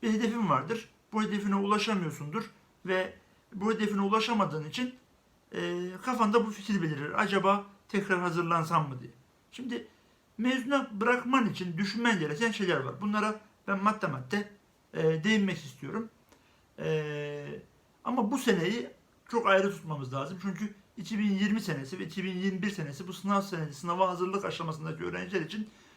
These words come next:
çok zor ge-, geçti ve geçecektir. Niçin? Önünde bir belirsizlik var. Üniversite açılacak mı? İşte dershaneler açık olacak mı? E, pandemi bizi ne kadar etkileyecek? Tekrar evlere kapanacak mıyız?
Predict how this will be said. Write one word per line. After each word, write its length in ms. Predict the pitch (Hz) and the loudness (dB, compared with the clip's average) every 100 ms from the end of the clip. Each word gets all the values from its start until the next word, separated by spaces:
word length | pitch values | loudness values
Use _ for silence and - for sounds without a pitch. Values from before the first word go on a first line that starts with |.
| _ | _
çok 160 | 269 185 | -6 2
zor 200 | 196 151 | 4 4
ge-, 220 | 131 135 | 0 -6
geçti 360 | 151 143 - | -4 -4 -2
ve 60 | 226 | -2
geçecektir. 640 | 175 175 185 170 156 135 | 0 2 2 2 0 -6
Niçin? 360 | 220 220 254 269 - _ _ _ - | -4 -2 -4 -6 -14 _ _ _ -2
Önünde 340 | 202 233 240 | 0 2 0
bir 120 | 208 | 0
belirsizlik 600 | 196 214 208 214 185 185 | 2 2 2 2 0 -2
var. 120 | - 135 - _ - | -6 -14 -20 _ -4
Üniversite 440 | 165 175 175 190 | -2 0 -2 0
açılacak 520 | 180 175 185 165 190 | 0 0 0 2 0
mı? 220 | 180 185 196 - _ _ - | 0 -4 -4 -14 _ _ -14
İşte 360 | 156 151 156 - _ - | -8 -4 -4 -6 _ 0
dershaneler 480 | 156 156 160 165 180 | 2 2 0 0 0
açık 260 | 180 185 | -2 -2
olacak 360 | 180 175 190 190 | 0 0 0 0
mı? 280 | 190 196 - - _ - | -2 -2 -6 -20 _ -6
E, 320 | 156 151 151 | -2 0 -2
pandemi 580 | - 180 170 190 196 196 - - - | 0 0 2 2 2 0 -8 -16 -8
bizi 180 | 156 180 | -4 0
ne 100 | 196 | 0
kadar 200 | 190 190 | 4 4
etkileyecek? 540 | 190 190 175 196 196 | 2 -2 -2 0 0
Tekrar 300 | 180 156 185 | -4 -2 0
evlere 320 | 185 180 185 | 2 2 0
kapanacak 540 | 196 185 190 175 196 196 | 0 -2 -2 0 -2 0
mıyız? 340 | 190 202 - | 0 0 -2